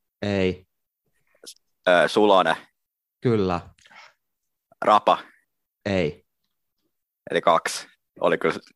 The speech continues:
Speaker 1: Kolme,
Speaker 2: Eiku
Speaker 1: eikö se
Speaker 2: kolme,
Speaker 1: ollut?
Speaker 2: joo, Hyyrynen. Vittu, Kappe, perkele. Vittu, kun ei
Speaker 1: Joo,
Speaker 2: muista
Speaker 1: kolme.
Speaker 2: viime vuodesta mitään.
Speaker 1: Mitäs,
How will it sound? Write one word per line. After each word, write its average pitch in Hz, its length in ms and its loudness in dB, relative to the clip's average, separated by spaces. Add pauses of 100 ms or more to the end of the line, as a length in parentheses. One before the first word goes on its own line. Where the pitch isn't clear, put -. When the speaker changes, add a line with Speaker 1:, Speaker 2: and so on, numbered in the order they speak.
(140)
Speaker 1:
Kolme, 113 340 4
Speaker 2:
Eiku 87 80 4
Speaker 1:
eikö 90 40 2
se 90 60 -4
Speaker 2:
kolme, 104 340 6
Speaker 1:
ollut? - 120 -4
Speaker 2:
joo, 90 360 0
Hyyrynen. 85 420 0
Vittu, 139 240 -2
Kappe, - 440 -2
perkele. - 420 -10 (840)
Vittu, 127 160 -4
kun 107 80 2
ei - 40 4
Speaker 1:
Joo, - 40 -2
Speaker 2:
muista 107 200 2
Speaker 1:
kolme. 117 80 2
Speaker 2:
viime 110 200 2
vuodesta 104 240 0
mitään. 127 340 2 (2250)
Speaker 1:
Mitäs, - 580 2